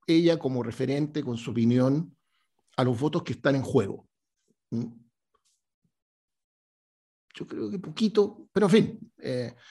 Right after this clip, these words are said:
va a depender de qué se diga, de cómo se diga, desde qué pun-, de-, desde qué punto de vista hable.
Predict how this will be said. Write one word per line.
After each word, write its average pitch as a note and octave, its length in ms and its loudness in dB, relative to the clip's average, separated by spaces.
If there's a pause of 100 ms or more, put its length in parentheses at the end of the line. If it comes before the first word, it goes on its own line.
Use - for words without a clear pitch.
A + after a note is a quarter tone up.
(440)
va D#3 160 4
a - 40 6
depender D3+ 320 6
de D3+ 80 4
qué D#3 100 2
se D3+ 180 2
diga, D3+ 460 4
de C3+ 120 -2
cómo C#3+ 220 -4
se C3 140 -4
diga, B2+ 600 0 (160)
desde A#2+ 360 -4
qué A#2 140 -2
pun-, B2 300 -4
de-, A2 240 -6
desde A#2+ 320 -4
qué C3+ 160 0
punto C3+ 300 0
de A#2+ 80 4
vista C3 440 2
hable. A#2+ 420 2